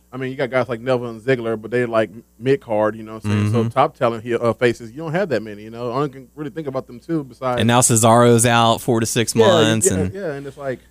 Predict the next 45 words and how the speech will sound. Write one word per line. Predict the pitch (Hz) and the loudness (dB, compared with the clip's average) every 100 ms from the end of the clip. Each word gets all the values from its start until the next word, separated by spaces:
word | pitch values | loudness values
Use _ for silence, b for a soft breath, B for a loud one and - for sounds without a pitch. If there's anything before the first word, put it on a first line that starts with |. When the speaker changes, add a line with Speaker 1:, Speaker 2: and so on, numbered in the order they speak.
| _ _ - | _ _ -10
Speaker 1:
you | 131 | -2
know, | 143 139 | 4 6
<laughs> | 127 - | 4 2
they, | 151 | 2
they | 135 139 | 4 4
losing | 147 139 | 4 4
Speaker 2:
it's | 135 | 4
Speaker 1:
their | 113 | 6
Speaker 2:
like, | |
we | - | 6
Speaker 1:
faces. | 277 | 6
Speaker 2:
gotta | 180 339 349 | 4 4 4
keep | - 370 | 4 4
some | - 330 | 4 4
people. | 151 170 127 | 6 4 6
Speaker 1:
Yeah. | 143 127 107 b b b b - | 6 6 2 b b b b 4
Um, | 127 120 110 110 _ _ _ | 6 6 4 0 _ _ _
it, | 185 170 | -4 0
it, | 208 - _ | -2 -2 _
it, | 190 202 _ _ _ | 0 0 _ _ _
well, | 180 | 2
it | 190 | 2
seemed | 240 240 | 0 -8
like | 214 | -6
this | 165 | -2
whole | 165 165 | 2 2
storyline | - 160 151 | 4 2 2
with | 127 | 2
Roman | 131 139 | 2 2
is | 127 | 2
like | 131 127 | 0 2
what | |
they | 123 | 4
did | 123 120 | 4 2
Stone | - 120 | 2 0
Cold | - 120 110 | 4 4 4
when | 113 | 2
he, | |
before | 110 - | -2 2
he | 120 | 2
won | 123 113 | 2 -2
a | |
championship. | 107 110 87 - - | -4 -8 -8 -10 -6
Like, | 104 104 - | -2 -2 -4
he, | 104 131 123 | -8 -6 -6